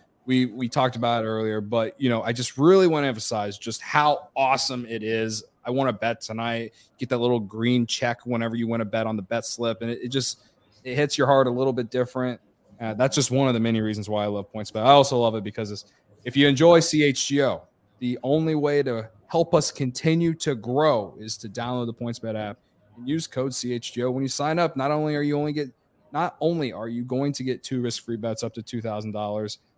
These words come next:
if you make a fifty dollar or more first-time deposit, receive a free C H G O membership, which unlocks all of our web content.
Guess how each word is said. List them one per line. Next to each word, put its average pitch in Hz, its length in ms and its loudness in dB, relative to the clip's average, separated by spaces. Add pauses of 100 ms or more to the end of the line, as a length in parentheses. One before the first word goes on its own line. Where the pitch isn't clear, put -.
if 135 120 -2
you 151 60 2
make 151 180 2
a 135 80 2
fifty 131 320 -4
dollar 117 240 2
or 117 60 0
more 113 160 0
first-time 113 420 -6
deposit, 104 460 -6
receive 110 320 -6
a 117 80 -4
free 123 260 -4
C 120 200 -2
H 113 180 -4
G 127 60 0
O 120 40 2
membership, 113 500 -2
which 113 160 -10
unlocks 117 300 0
all 131 140 4
of 131 80 2
our 131 80 4
web 131 200 0
content. 139 520 -2